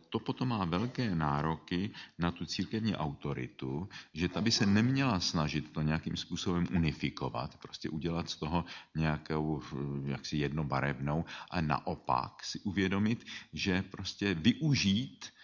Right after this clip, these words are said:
toho, že tady jsou ty různé podoby a snažit se především mezi nimi vytvořit nějakou rozumnou komunikaci. Jo? Protože tady jako, eh, dneska ty různé směry jsou,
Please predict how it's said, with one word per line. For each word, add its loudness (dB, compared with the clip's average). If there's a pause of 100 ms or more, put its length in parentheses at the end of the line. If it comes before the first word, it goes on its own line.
(200)
toho, -2 (280)
že 0
tady -2
jsou -2
ty -2
různé 0
podoby -2 (360)
a -2
snažit 0
se -2
především 0
mezi 2
nimi 4 (260)
vytvořit -2
nějakou 0
rozumnou 2
komunikaci. -2
Jo? -4
Protože -2
tady 0 (280)
jako, 0
eh, 0
dneska 0
ty 0
různé 0
směry 0
jsou, 0